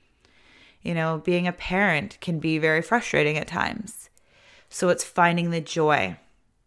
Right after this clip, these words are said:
If I'm having a really hard time with my children, I so, I dig into my well of love and I think of what I love about them,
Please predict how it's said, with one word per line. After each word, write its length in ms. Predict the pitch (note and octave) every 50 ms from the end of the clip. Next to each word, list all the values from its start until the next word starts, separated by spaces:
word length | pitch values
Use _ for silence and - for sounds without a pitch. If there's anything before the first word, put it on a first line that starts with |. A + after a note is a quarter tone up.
| _ _ _ _ _ _ _ _ _ - - _ - - - _ _ _
If 180 | - F3 - F#3
I'm 120 | F#3 F#3
having 220 | F#3 G3 F#3+ G3
a 80 | F#3+ F3+
really 300 | E3+ F3 F3+ F3+ F3+ F3+
hard 220 | F3 - F3+ E3+
time 240 | E3 - - E3+ D#3+
with 140 | D#3 D#3 -
my 100 | D#3+ D3
children, 640 | C#3+ - - D3+ D3+ D3 C3+ C#3+ C#3+ C#3+ C#3+ D3 D3 - - - - - - - _ _ _ -
I 720 | F3+ F3 E3+ E3+ E3+ E3+ F3 F3 F3 F3 F3 - - - _ _ _ _
so, 720 | - - - - - - F#3 F#3 F#3 F#3 F#3+ F#3 F#3 F#3+ - -
I 240 | F3+ F3 E3 E3+ - _ _ _
dig 180 | - F#3 F#3+ F#3+
into 200 | F#3+ F#3+ F#3+ F#3
my 420 | F3+ F3 F3+ F3 F3 F3 F3 F3
well 280 | F3 E3+ E3+ E3+ F3 F3+
of 140 | F3 E3+
love 680 | E3+ E3 D#3+ D#3+ D#3 D3 D3 D3+ D2 - - - - - _ _ _ _ _ _ _ _ _ _ _ _ _ _ _ _ _
and 600 | D#3+ E3 F3 F3 F3 E3+ F3 E3+ E3 E3+ E3+ - - _
I 100 | - E3
think 300 | D3+ - - E3+ D#3+ D#3
of 220 | F3 E3 D#3 E3 F3
what 120 | E3+ D#3+
I 120 | D#3+ D#3+
love 500 | D#3 D#3 D#3 D3+ D3+ D3+ D3+ D3+ D3 D3+ -
about 440 | - D3 - D3+ C#3+ D3 - - -
them, 400 | - - - - - - F3+